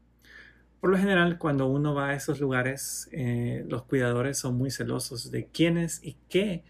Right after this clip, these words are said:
tiene acceso uno para poder tomar fotografías. Como consolación, la arquitectura de la ciudad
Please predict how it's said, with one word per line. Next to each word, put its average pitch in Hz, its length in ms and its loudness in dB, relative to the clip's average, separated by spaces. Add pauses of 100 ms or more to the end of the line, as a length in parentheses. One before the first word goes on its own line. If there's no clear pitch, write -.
(520)
tiene 156 240 4
acceso 131 380 -4
uno 127 300 0
para 120 260 -6 (300)
poder 117 380 -2 (360)
tomar 113 240 -2
fotografías. - 800 -8 (1300)
Como 139 280 4
consolación, 156 680 0
la 147 80 0
arquitectura 156 500 0
de 151 60 4
la 147 80 -2
ciudad 131 380 0